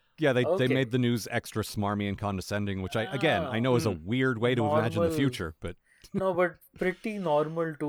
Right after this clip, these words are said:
Speaker 2: Cyberpunk.
Speaker 3: Mm-hmm.
Speaker 1: Yeah.
Speaker 3: Yeah. Like, it's,
Speaker 2: So much
Speaker 3: it's
Speaker 2: so that,
Speaker 3: super
Speaker 2: yeah.
Speaker 3: RoboCop inspired, you know?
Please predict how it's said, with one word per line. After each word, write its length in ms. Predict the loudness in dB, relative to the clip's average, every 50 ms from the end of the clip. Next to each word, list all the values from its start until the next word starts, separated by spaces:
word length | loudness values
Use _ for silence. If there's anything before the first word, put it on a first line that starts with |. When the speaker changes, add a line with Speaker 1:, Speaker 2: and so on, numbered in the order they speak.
| -4 -4 -2 0
Speaker 2:
Cyberpunk. 520 | 0 0 0 -2 -4 -8 -8 -12 -14 -14 _ _ -16 -14
Speaker 3:
Mm-hmm. 240 | -14 -12 -12 -12 -14 -16 _ -4
Speaker 1:
Yeah. 220 | -2 0 0 0 -4 _ _
Speaker 3:
Yeah. 200 | -8 -8 -8 -8 _ _ _ _ _ -20 -20 -20 _ _ _ _ _ _ _ _ _ _ _ -4
Like, 220 | -4 -2 -2 0
it's, 140 | -2 -2 2
Speaker 2:
So 100 | 2 2
much 120 | 2 2
Speaker 3:
it's 80 | 0 0
Speaker 2:
so 120 | 0 2
that, 120 | 4 4 4
Speaker 3:
super 100 | 4 6
Speaker 2:
yeah. 160 | 4 4 4
Speaker 3:
RoboCop 500 | 2 -2 -4 -4 -6 -8 -6 -10 -10 -10
inspired, 500 | -12 -16 -16 -16 -14 -12 -12 -12 -14 -16 -18
you 40 | -16
know? 200 | -14 -16 -16